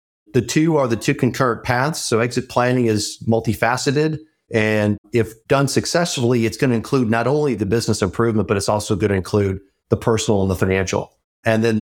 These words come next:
the one stands for really the one overriding goal, which is to build value, build enterprise value, maximize the value of the company. Again, this is an asset for most business owners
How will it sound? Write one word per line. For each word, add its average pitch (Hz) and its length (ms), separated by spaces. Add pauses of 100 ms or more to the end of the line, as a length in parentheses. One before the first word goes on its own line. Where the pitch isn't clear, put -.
the 110 160
one 120 560
stands 110 380
for 104 180
really 110 240
the 101 100
one 113 440
overriding 104 840
goal, 107 420
which 104 240
is 107 220
to 104 360 (240)
build 120 480
value, 98 520
build 113 340
enterprise 110 540
value, 101 360
maximize 98 800
the 92 80
value 98 240
of 87 60
the 90 80
company. 95 580 (240)
Again, 101 320
this 110 160
is 113 140
an 104 120
asset 107 440
for 104 100
most 143 300
business 117 260
owners 110 500